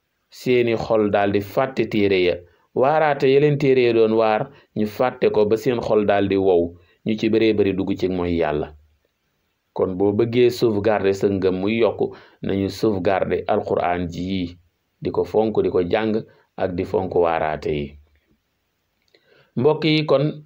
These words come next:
euh, ñàkk a fonk Alquran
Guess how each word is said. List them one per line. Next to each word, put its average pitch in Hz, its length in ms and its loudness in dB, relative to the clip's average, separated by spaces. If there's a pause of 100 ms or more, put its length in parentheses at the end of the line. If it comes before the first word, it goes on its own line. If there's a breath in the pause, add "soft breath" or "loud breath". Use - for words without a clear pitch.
(800)
euh, 123 420 4 (120)
ñàkk 151 560 -4
a 127 100 4
fonk 123 420 -2 (380)
Alquran 113 600 0